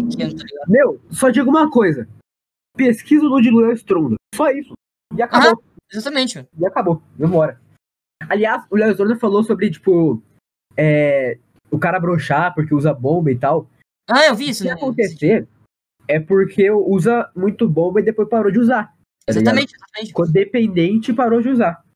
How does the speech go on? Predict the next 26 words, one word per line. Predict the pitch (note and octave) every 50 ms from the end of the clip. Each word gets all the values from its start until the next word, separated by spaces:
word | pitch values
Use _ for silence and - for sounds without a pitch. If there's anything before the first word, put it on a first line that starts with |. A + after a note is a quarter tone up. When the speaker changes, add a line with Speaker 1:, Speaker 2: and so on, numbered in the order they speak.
| -
Speaker 2:
Aí | - D#3 D#3 D#3
acontece | D#3 D#3 G3+ G#3+ G#3+ A3+ A3+ B3+ B3+ - B3
isso. | A3 - - B2 B2 - _ _ _ _ _ -
O | - -
cara | - B3 A#3+ C4 C4
que | B3+ -
tá | - A#3 A3
usando | A3+ A3+ E3 D3+ F#3+ F#3 E3
bomba, | D3+ B2 B2+ D3+ F3 E3+ B2+ A#2 A#2 - _ _ _ _ _ _ _ _ _ _ _ -
e | D#3
tem | D3+ B3
muita | B3+ C#4+ D4+ D#4+
lógica | C4 G#3+ G#3 G#3 G#3 - - E3+ C#3+
isso, | B2+ B2 B2 -
o | B2
cara | - C#3+ D3 E3+ - - _ _ -
usa | - D3+ F3 G#3 A3+
testosterona, | A3 A3 A3 A3 - A#3+ A#3 A3+ - A#3+ A#3 G#3 G3 E3+ C3 G#2 F#2+ -
ele | - C#3 D3
bota | D3 D3 D3+ D#3+ - E3
mais | E3 F3 G3+ -
testosterona. | - A3 G#3 G#3 - G3+ G3+ G#3+ G#3 - A3 G#3 F3+ E3 D#3+ D3+ - - - _ _ _ _ _ _ -
Speaker 1:
Uhum. | C#3 D3 C#3+ D#3+ D#3 D#3+ E3+ _ -
Speaker 2:
Testosterona | - G#3 A3+ A3 - - A3 G#3+ A3 - - E3+ E3 F3+ F3+ F#3+ - - -
influencia | F#3 G3+ G3 - A3+ G#3 F3 - G3 F#3
diretamente | E3 D3+ F#3 A#3 A#3+ B3+ B3+ - C#4 B3 F3+ D#3+ E3 G3 G3+ - - G#3+